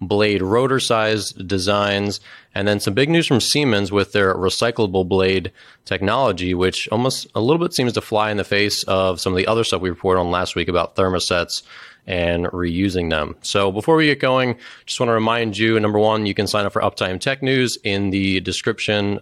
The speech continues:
of this show, whether you're on YouTube, Spotify, iTunes, Stitcher, wherever. And that's just our weekly email update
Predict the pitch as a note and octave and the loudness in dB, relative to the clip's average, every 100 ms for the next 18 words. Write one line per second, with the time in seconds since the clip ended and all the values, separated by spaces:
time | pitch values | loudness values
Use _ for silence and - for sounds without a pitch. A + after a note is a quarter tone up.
0 | _ G2 F2+ F2 F2+ - - B2+ A#2+ F#2 | _ 0 0 0 -2 0 2 2 2 2
1 | F2 E2+ F2+ F2+ F2+ - F#2 F2 F2+ F2+ | 0 0 0 -2 -4 0 0 0 -2 -2
2 | F#2 - F2+ F2 - - F#2 F#2 F2 F#2+ | -4 -2 -2 -2 -4 -4 -2 0 2 2
3 | A2 A#2 A2+ - - - - F#2+ F#2+ - | 4 2 2 -4 -20 -20 -8 -4 -2 -4
4 | F#2+ F#2 F#2 G#2 G#2+ F#2+ F#2+ G2+ F2+ F#2 | 0 0 2 0 2 0 0 0 0 0
5 | A2 - A2 G#2+ | -2 0 0 0